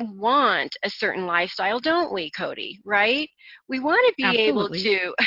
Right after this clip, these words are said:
Speaker 1: <laughs> we wanna be able to pay our rent. We wanna be able to keep the lights on. You know, we wanna be able to
Speaker 2: Yes.
Speaker 1: show our children,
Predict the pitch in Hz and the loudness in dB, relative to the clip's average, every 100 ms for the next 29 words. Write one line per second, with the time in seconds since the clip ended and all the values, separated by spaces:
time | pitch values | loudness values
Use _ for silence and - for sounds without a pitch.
0 | - - - - 294 - 294 311 285 269 | -2 -12 -8 -2 0 0 -2 -4 -2 2
1 | 269 254 262 - 220 262 262 247 233 262 | 2 2 -6 -6 -2 2 4 4 4 2
2 | 320 175 - - - - 254 262 262 277 | 2 2 -2 -14 -14 -4 0 2 2 2
3 | 254 254 262 262 - 262 262 247 262 254 | 2 0 2 -2 -4 -6 -6 -4 -4 -2
4 | 254 320 - 175 151 - - 233 226 226 | -2 -4 -4 -2 -2 -6 -8 -2 0 0
5 | 233 240 254 247 247 240 247 247 214 226 | 0 0 0 0 0 2 0 -6 -6 -4
6 | - 240 226 214 208 - 294 302 254 214 | 0 0 2 2 0 -2 0 -2 0 -2
7 | 190 185 196 | 0 -2 -4